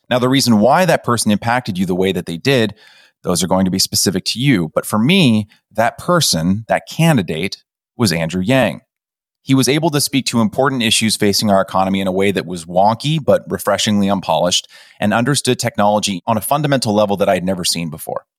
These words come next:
More than anything, and I think this goes without saying, my biography and Andrew's are quite different in many ways,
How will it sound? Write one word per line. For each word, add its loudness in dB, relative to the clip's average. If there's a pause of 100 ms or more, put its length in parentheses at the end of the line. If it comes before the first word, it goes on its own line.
(460)
More 4
than 0
anything, -4
and -4
I 0
think 0
this 0
goes 0
without 2
saying, 0
my 2
biography 0
and -2
Andrew's -6
are -8
quite -2
different 0
in 0
many -4
ways, -4